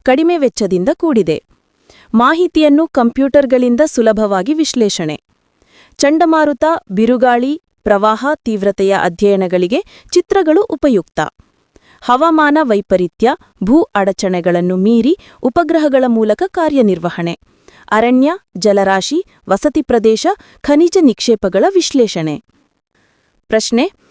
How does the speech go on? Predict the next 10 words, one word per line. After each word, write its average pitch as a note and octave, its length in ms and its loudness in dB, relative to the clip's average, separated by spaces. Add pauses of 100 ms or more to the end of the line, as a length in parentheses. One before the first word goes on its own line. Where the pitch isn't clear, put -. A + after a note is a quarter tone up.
(240)
ಗ್ರಾಮೀಣ D#4 520 2
ಭಾರತದಲ್ಲಿನ C#4 760 0 (140)
ಆರ್ಥಿಕ A#3 440 -2
ಪರಿಸ್ಥಿತಿಯನ್ನು G#3 760 -2
ವಿವರಿಸಿ. A3 600 -2 (1500)
ಗ್ರಾಮೀಣ D4 520 2
ಜನರ D#4 300 2 (160)
ಆರ್ಥಿಕ A#3+ 400 -2
ಸ್ಥಿತಿ C4+ 380 -2
ಉತ್ತಮವಾಗಿಲ್ಲ. G3+ 800 -2